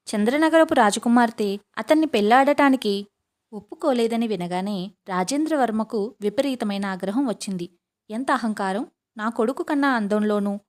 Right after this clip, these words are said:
ప్రతాపంలోనూ మించగల వాళ్ళు ఎవరున్నారు? అతడిలో ఏం లోపం ఉందని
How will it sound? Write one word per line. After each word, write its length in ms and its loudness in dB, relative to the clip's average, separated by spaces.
ప్రతాపంలోనూ 760 0
మించగల 360 0
వాళ్ళు 240 2
ఎవరున్నారు? 640 -2
అతడిలో 520 0
ఏం 200 -2
లోపం 360 2
ఉందని 400 0